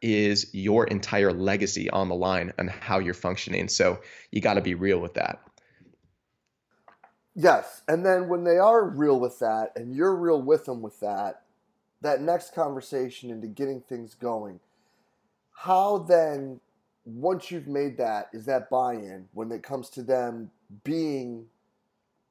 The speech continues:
Speaker 2: kind of with John at that point?
Speaker 1: You know, it, it, it goes right into the gym. Um, you know, years ago, we do more of a standardized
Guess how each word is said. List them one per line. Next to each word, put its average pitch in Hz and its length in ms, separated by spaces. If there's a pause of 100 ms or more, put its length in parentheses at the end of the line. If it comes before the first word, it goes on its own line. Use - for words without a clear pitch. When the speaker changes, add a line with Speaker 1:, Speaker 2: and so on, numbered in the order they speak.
(160)
Speaker 2:
kind 175 200
of 131 140 (160)
with 117 480
John 113 500 (160)
at - 180
that 107 300
point? 92 220 (1800)
Speaker 1:
You 208 120
know, 190 180
it, 208 200
it, - 200
it - 260
goes 247 320
right 120 240
into 113 240
the 101 120
gym. 92 460 (120)
Um, 107 640 (300)
you 143 100
know, 131 120
years 160 360
ago, 110 600
we 113 180
do 110 240
more 107 520
of 101 460
a 98 160
standardized 95 1300